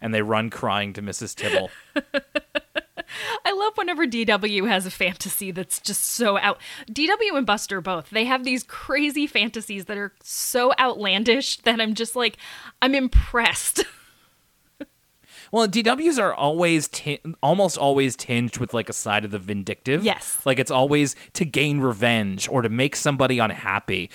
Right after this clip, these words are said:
Speaker 1: Like, it, it also has the secondary effect of, like, so it destroys the Tibbles drum set, and then Arthur hears, like, hears the drum set playing, and he breaks down in tears <laughs> playing piano, saying, "I'll never be as loud as D W." <laughs>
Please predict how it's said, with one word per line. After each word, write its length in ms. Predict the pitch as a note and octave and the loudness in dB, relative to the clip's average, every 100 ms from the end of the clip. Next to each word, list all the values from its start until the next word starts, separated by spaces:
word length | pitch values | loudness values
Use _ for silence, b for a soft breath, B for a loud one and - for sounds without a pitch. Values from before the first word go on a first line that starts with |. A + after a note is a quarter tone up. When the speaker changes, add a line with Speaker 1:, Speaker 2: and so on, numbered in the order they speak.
| B B | B B
Speaker 1:
Like, 260 | D3+ C#3+ - B B | 2 2 0 B B
it, 260 | F3+ F#3 - | 4 4 2
it 200 | E3+ D#3+ | 0 2
also 280 | E3 G#3 - | 4 2 2
has 240 | F#3 E3+ | 2 2
the 80 | C#3+ | 0
secondary 580 | - E3+ G3 E3 C#3 C3 | 0 0 0 2 4 4
effect 360 | A#2 B2+ A#2 | 2 0 0
of, 80 | B2 | 0
like, 180 | A#2 A2 | 0 0
so 220 | - B2 | 2 2
it 100 | A#2 | 2
destroys 400 | G#2+ A#2+ D3+ D#3 | 0 -2 0 0
the 60 | C#3+ | 0
Tibbles 320 | - B2+ A#2 | -2 -2 -2
drum 200 | A#2+ B2+ | 0 -2
set, 320 | - C3 G#2+ - B B | 0 2 2 -2 B B
and 100 | C3+ | 2
then 120 | C3+ | 2
Arthur 420 | - C3 F3+ - D3+ | 2 2 2 0 -2
hears, 460 | D#3 C#3 C3 B2+ _ _ | 0 2 2 -2 _ _
like, 220 | C3+ A#2+ | -2 -2
hears 240 | - C#3+ A#2+ | 2 0 0
the 60 | |
drum 180 | A2 B2+ | 0 0
set 220 | A#2+ A2+ | 0 -4
playing, 340 | - C#3 C3+ C3 | -2 0 0 0
and 100 | A#2 | -4
he 80 | A#2+ | -6
breaks 420 | C3 - A#2+ D#3+ | -6 -2 0 0
down 200 | - D3 | 0 -2
in 100 | B2+ | -2
tears 580 | A2+ - C#3+ C#3 A2+ G2+ F#2+ B | -6 -2 2 2 0 -2 -8 B
<laughs> 160 | B B | B B
playing 320 | F3 C#3+ C3 | 2 2 2
piano, 480 | B2+ B2 D3+ C#3+ B2 | 0 2 4 4 2
saying, 340 | - B2+ B2 - | 2 2 2 0
"I'll 240 | F3+ F#3 E3+ | 4 4 4
never 380 | E3 G#3+ G#3 | 4 4 2
be 220 | F3 G3 F3 | 2 2 2
as 180 | D3+ E3 | 4 2
loud 300 | D#3+ F3+ E3+ | 4 4 4
as 160 | - | 4
D 220 | - E3 | 2 -2
W." 640 | D#3 D#3 F3 E3+ B2+ B2 | 0 2 2 2 0 0
<laughs> 40 | B2 | -2